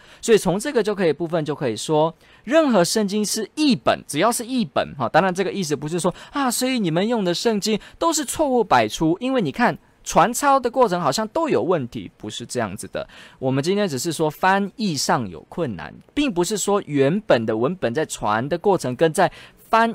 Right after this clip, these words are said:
译在对照的过程中，它是一个造假，哈，这是两回事，啊，圣经的这个可靠性的背书是非常强的，哈，有机会可以谈谈，它是古代最可靠的文献，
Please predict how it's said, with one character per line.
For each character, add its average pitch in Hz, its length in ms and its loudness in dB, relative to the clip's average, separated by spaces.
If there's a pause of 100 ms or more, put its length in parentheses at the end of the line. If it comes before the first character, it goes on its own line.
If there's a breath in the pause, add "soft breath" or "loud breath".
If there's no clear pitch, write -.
译 220 180 -4
在 196 160 0
对 254 260 0
照 180 160 4
的 135 80 2
过 147 180 -2
程 117 160 -6
中， 123 300 0
它 151 160 -2
是 139 160 -6
一 139 60 -8
个 127 100 -6
造 135 320 2
假， 78 340 -10
哈， 110 120 -8
这 - 100 -8
是 127 140 -8
两 85 200 -6
回 80 220 -14
事， - 260 -8 (120)
啊， - 100 -12
圣 165 260 -2
经 165 220 -4
的 143 100 0
这 156 140 -4
个 135 180 2 (220 loud breath)
可 - 180 -2
靠 165 220 -2
性 160 180 -6
的 123 60 -2
背 147 240 -2
书 139 260 -4
是 147 140 -10
非 294 240 -4
常 123 240 -4
强 123 400 -2
的， 185 240 4
哈， 107 80 -8
有 104 100 -8
机 127 220 -10
会 123 140 -6
可 120 100 -6
以 110 40 -6
谈 110 260 -8
谈， - 200 -8 (320 loud breath)
它 135 80 -6
是 135 220 -2
古 117 240 -6
代 147 240 2
最 147 340 2 (140)
可 - 160 -4
靠 156 220 0
的 120 100 0
文 101 220 -4
献， 147 260 2